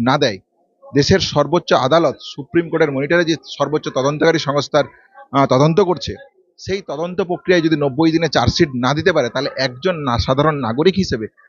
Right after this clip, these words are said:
দেশের সর্বোচ্চ তদন্তকারী সংস্থার উপর বিশ্বাস রাখা,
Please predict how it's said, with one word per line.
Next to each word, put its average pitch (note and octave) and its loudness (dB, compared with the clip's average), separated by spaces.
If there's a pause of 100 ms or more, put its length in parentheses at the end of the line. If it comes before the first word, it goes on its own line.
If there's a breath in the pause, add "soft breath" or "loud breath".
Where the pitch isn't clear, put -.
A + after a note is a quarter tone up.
(120)
দেশের C#3+ 0
সর্বোচ্চ C#3+ -2
তদন্তকারী D#3 0
সংস্থার D3 -2
উপর D3 0
বিশ্বাস C3 4
রাখা, E3 -2